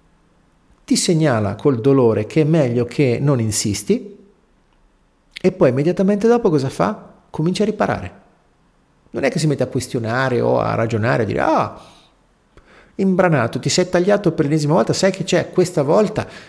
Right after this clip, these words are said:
te c'è meno pure sopra", come si dice ad Ancona.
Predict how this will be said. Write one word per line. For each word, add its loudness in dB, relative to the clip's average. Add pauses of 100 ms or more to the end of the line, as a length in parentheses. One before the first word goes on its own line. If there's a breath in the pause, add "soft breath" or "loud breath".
(140 loud breath)
te 2
c'è 2
meno 2
pure 2
sopra", -2
come -6
si -8
dice -6
ad -2
Ancona. -10